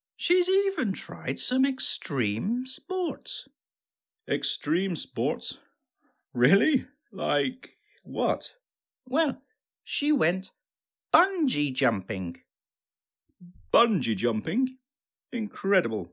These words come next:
Speaker 2: Well, hmm.
Speaker 1: Well, she didn't look good doing it.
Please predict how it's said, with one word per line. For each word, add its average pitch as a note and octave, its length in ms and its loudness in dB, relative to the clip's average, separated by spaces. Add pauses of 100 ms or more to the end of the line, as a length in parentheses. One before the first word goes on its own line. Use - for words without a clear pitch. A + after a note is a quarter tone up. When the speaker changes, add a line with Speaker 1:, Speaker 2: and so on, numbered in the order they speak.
(1600)
Speaker 2:
Well, A#3 300 0 (1000)
hmm. F3+ 260 -4 (840)
Speaker 1:
Well, E4+ 280 -2 (220)
she - 260 -2
didn't D4+ 420 0
look G#3+ 360 -2 (180)
good G3 320 -4 (100)
doing D#3 300 0
it. - 300 -6